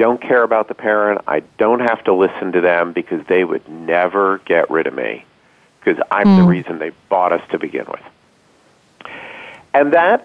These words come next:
Speaker 1: is, um, challenging <laughs> and can happen. Um, but what's, what we've learned over time is when the parent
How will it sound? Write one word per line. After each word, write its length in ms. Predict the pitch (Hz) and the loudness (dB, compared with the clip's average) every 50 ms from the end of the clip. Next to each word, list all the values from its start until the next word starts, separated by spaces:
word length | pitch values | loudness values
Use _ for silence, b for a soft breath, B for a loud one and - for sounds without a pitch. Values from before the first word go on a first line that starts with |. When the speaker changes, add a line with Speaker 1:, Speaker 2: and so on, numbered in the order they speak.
| _ - - | _ 0 4
Speaker 1:
is, 280 | 143 147 156 165 175 - - - - - | 4 6 6 4 2 0 -2 -2 0 0
um, 300 | - - 320 349 311 - - _ _ _ _ _ - - - - | 0 -2 -2 -4 -6 -8 -8 _ _ _ _ _ -20 -10 -6 -2
challenging 680 | - - 78 82 85 82 82 82 - 101 123 240 269 - - - | -2 0 0 0 0 0 0 0 0 0 0 0 -4 -6 -6 -2
<laughs> 140 | - 151 - | -2 -2 0
and 380 | - - 117 113 107 107 - - | 0 0 0 2 0 0 -2 0
can 300 | - 104 101 107 117 123 | 0 0 2 2 2 2
happen. 560 | 113 113 92 87 87 87 - 101 110 - 214 - _ B B B B B B B B B B B B | 2 2 2 2 0 2 2 0 0 0 -2 -12 _ B B B B B B B B B B B B
Um, 800 | - 120 113 117 117 117 117 117 120 120 120 120 120 120 117 - - - - - | 2 4 4 6 6 6 4 4 4 2 0 -2 -4 -10 -12 -10 -10 -10 -6 0
but 260 | 131 143 139 143 143 - - - | 2 4 4 4 4 2 -2 -10
what's, 500 | 113 131 131 127 135 143 139 - - - - - _ | -8 -8 -2 0 2 0 0 0 -8 -20 -20 -20 _
what 280 | - 117 117 127 131 127 - _ _ _ | -10 -4 0 0 0 0 -2 _ _ _
we've 300 | 135 131 127 113 - - | -8 -6 -6 -6 -8 -12
learned 340 | 120 131 147 160 170 170 160 | -4 0 2 2 2 2 2
over 220 | 156 143 120 127 | 2 2 2 0
time 480 | 123 - - - 127 127 131 131 127 117 | -4 -4 -4 -2 0 2 2 2 2 2
is 240 | 104 98 98 95 90 - B B B B B B B B | 2 2 2 2 0 -2 B B B B B B B B
when 180 | - 123 120 117 | 0 0 2 2
the 80 | 117 | 0
parent 840 | - - - - - 156 156 160 160 156 147 131 113 110 104 - - | -2 -2 -10 -6 -2 -2 0 2 2 2 2 2 2 2 0 -2 -6